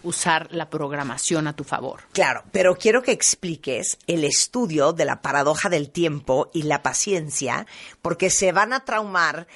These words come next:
Speaker 2: y ahorita confiésense a ustedes mismos quién tiene la visión del futuro A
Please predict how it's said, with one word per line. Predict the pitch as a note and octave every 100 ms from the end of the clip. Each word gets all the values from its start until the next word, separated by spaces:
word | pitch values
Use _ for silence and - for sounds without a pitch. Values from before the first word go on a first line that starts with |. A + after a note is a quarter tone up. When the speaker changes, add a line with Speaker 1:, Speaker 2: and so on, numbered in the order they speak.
| - -
Speaker 2:
y | F#3 G3
ahorita | G3+ A3+ B3+ B3 A#3
confiésense | - G3+ F3 - G3+ F#3+ G3+ -
a | E3+
ustedes | - F#3 F#3
mismos | F#3 D#3+ D3+ E3+ - - - - -
quién | - B3+ C#4+ C#4+
tiene | C4+ A#3 G#3 -
la | G3 F#3+ F3+
visión | G3+ - B3+ B3+ C4+
del | B3+
futuro | - G#3+ G#3 G3 F#3 - -
A | B3+